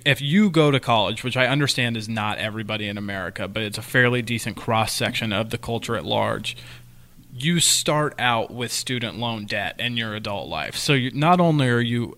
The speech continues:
adding a, you move out on your own, you get an apartment, you have a car payment, you have insurance, you have utilities. But then in addition to that, you have a big student loan payment, which you, you had the, uh, the numbers up, but the median is in, like, somewhere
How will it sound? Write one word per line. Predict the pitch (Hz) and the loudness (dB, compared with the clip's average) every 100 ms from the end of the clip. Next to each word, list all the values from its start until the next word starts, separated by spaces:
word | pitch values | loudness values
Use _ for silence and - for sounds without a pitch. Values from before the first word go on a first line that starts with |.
| - | -2
adding | 117 120 120 117 | 2 2 2 0
a, | 110 107 101 - | -2 -4 -6 -10
you | 127 127 | -2 2
move | 131 131 | 2 2
out | 120 113 | 2 0
on | 113 | -2
your | 117 104 | -6 -8
own, | 73 | -8
you | 110 | -6
get | 117 113 | -4 -4
an | |
apartment, | 110 104 71 55 65 - | -4 -4 -6 -8 -16 -6
you | 127 | -4
have | 117 | -2
a | |
car | - 107 | 0 0
payment, | - 92 87 71 - - | 0 -4 -4 -8 -12 -4
you | 123 | 0
have | 110 104 - | 2 0 -2
insurance, | 127 120 - 110 90 73 - | -2 0 0 -2 -4 -6 -2
you | 110 | -2
have | 110 | -2
utilities. | 107 - 117 101 98 76 98 - - | -6 -2 0 0 -4 -6 -10 -16 -8
But | - 147 | -4 2
then | 208 180 | 6 6
in | 151 147 | 6 2
addition | 135 180 - 131 | 2 2 4 0
to | 123 | 0
that, | 117 101 | 0 0
you | 123 | 2
have | 120 120 | 2 2
a | |
big | 107 120 113 | 2 0 0
student | - 120 107 | -2 -4 -2
loan | 120 127 | -2 -2
payment, | 113 117 110 | -2 -2 -4
which | 98 120 - | -8 -10 -8
you, | 143 170 165 131 - - - - - | -4 -2 -2 -4 -12 -20 -20 -20 -8
you | 131 143 | -2 2
had | 135 127 120 | 4 2 2
the, | 123 117 | 2 2
uh, | 110 107 95 107 - | 2 -2 -6 -10 -10
the | - 127 | 0 2
numbers | 127 156 151 117 | 4 4 4 4
up, | 110 110 113 | 2 0 -2
but | 110 - - | -6 -6 -2
the | 120 | 2
median | 123 131 143 135 120 | 2 2 4 2 2
is | 117 117 | 0 0
in, | 120 113 | 0 0
like, | 110 - | -2 -6
somewhere | - - 120 120 113 110 | -6 -2 0 0 0 -2